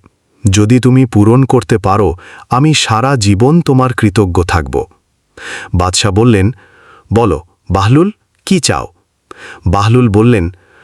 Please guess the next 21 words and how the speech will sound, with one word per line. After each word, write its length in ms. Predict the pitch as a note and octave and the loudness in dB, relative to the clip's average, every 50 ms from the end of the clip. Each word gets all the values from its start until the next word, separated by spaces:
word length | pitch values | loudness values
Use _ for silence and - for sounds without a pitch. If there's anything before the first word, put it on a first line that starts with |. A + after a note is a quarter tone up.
| - - _ _ _ - | -20 -20 _ _ _ -4
"প্রথমত, 720 | - B2+ B2+ - - G3 F3+ F3+ F3+ - - F3 F3 F3+ - - _ - F#2 | 0 0 0 0 0 0 0 0 0 2 2 2 2 2 0 -6 _ -6 -4
যখন 440 | E2+ G#2+ G#2+ - - - E3+ D#3+ | -2 -2 -2 -4 -2 -2 0 2
আমার 340 | D#3 D3 C#3 D3 D3 D3+ C3+ | 2 2 2 0 0 0 0
মৃত্যুর 500 | G#2 G2 G2+ A#2 A#2+ _ _ - F3+ F#3 | 0 2 0 0 -2 _ _ -2 -2 0
সময় 420 | - - - - A2+ G#2+ G#2 G2 F#2 | 0 -2 -2 -2 0 0 0 0 -2
আসবে, 420 | E2+ E2+ - - - F2+ E2+ - - - - - - - - - | -2 -4 -6 -4 -2 -2 -2 -2 -6 -10 -20 -20 -20 -20 -14 -6
তখন 340 | - A#2+ A2+ - - D#3 D3 | -4 -4 -4 -2 -2 0 0
আমার 280 | C#3 B2+ C3 C3+ C#3 C#3+ - _ - | 0 2 0 0 0 -2 -4 _ -4
আয়ু 340 | F#2+ F#2+ G#2 A#2 C#3 D#3+ D#3+ | -4 -2 2 2 2 2 2
বাড়িয়ে 400 | B2 A#2+ G2+ F#2 F#2 F2+ F2 D#2+ | 2 0 -2 0 0 0 0 0
দেবে।" 300 | D2 D2+ C#2+ C2 A#1+ - _ _ _ _ _ _ _ _ _ _ _ - - | -2 -2 -4 -4 -6 -6 _ _ _ _ _ _ _ _ _ _ _ -6 -4
বাদশাহ 420 | D#2+ E2+ E2+ F2 - - A2 G#2 | -2 -2 -2 -2 -4 -4 -4 -2
বললেন, 360 | G2 G#2 G#2 G2 G2 G#2 B2 - _ _ _ _ _ _ _ _ _ _ - | 0 0 0 2 0 0 -2 -4 _ _ _ _ _ _ _ _ _ _ -2
"এটা 340 | G#2+ A2 F#2 - C#3+ C#3+ C#3+ | -2 -2 0 0 0 0 0
আমার 240 | C#3+ C#3+ C#3+ C#3+ | 0 0 0 -2
পক্ষে 380 | B2+ - C#3 - - - - E3+ | 0 -2 -4 -4 -4 -4 -4 -2
সম্ভব 480 | - - - B2+ C3 C3 A2 F#2+ G2+ D#2 D2+ | -2 0 -2 0 0 0 0 0 -2 -2 -2
নয়।" 220 | C#2+ B1 G#1 G1+ - _ _ _ _ _ _ _ - - - - - - - - - - | -4 -4 -6 -8 -10 _ _ _ _ _ _ _ -20 -20 -20 -18 -18 -16 -16 -10 -4 -2
বাহলুল 380 | F2+ G2+ G2+ A#2 D#3 F3+ F#3 | -2 0 0 2 2 2 2
বললেন, 400 | E3+ D3 B2 G#2+ F#2+ F#2+ G2+ A#2+ - _ _ _ _ _ _ _ _ _ - | 2 0 0 2 2 0 0 -2 -4 _ _ _ _ _ _ _ _ _ -2
"দ্বিতীয়ত, 680 | G#2 G#2 C#3 D3+ - - F#3+ F3 C#3+ A#2 G#2 G#2+ G#2 | 0 0 0 0 0 0 2 2 2 2 0 0 -2